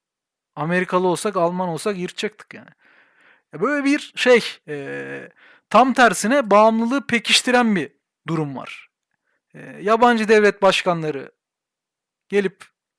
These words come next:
bu ülkenin kafasına pat pat vurabiliyor, istediğini alabiliyor. E, bu ülkenin yurttaşı kendi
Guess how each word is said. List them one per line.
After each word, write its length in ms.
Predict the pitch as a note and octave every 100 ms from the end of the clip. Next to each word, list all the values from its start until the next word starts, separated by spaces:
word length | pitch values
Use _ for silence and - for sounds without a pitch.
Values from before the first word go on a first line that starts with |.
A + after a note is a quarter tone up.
| _
bu 120 | G3+
ülkenin 300 | F#3+ - F3
kafasına 540 | E3 F#3+ G#3 F#3 F3+ D3+
pat 320 | - G3+ -
pat 200 | E3 -
vurabiliyor, 540 | G3 G#3+ G3 D3 G#3 - _ _ _ _
istediğini 440 | F#3+ - A3 G3 F#3+
alabiliyor. 600 | F#3+ G#3+ G3+ D3+ G#3 C#4 _ _ _ _ _ -
E, 80 |
bu 120 | C4 D4
ülkenin 400 | - A#3 B3 -
yurttaşı 600 | G3 C4+ - G3+ F3+ D4
kendi 560 | - A#3 A#3+ B3 C4